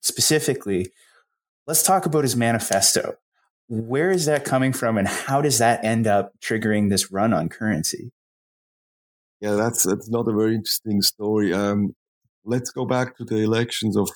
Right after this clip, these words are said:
Speaker 2: mid-September nineteen thirty. Uh, there's this huge victory of the Nazis. Everybody starts to realize,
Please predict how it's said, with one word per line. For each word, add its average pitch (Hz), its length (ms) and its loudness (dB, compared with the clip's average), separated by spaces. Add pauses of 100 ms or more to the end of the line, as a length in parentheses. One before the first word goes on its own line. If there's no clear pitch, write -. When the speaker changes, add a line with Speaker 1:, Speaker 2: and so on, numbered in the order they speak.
(160)
Speaker 2:
mid-September 107 680 -2
nineteen 98 400 -2 (120)
thirty. 90 460 -4 (580)
Uh, 95 280 0
there's 95 240 -2
this 98 160 -10
huge 135 340 -2
victory 117 400 -2
of 101 180 -2
the 104 60 -8
Nazis. 113 580 -2 (140)
Everybody 107 520 0
starts 101 500 -4
to 101 120 -14
realize, 98 680 0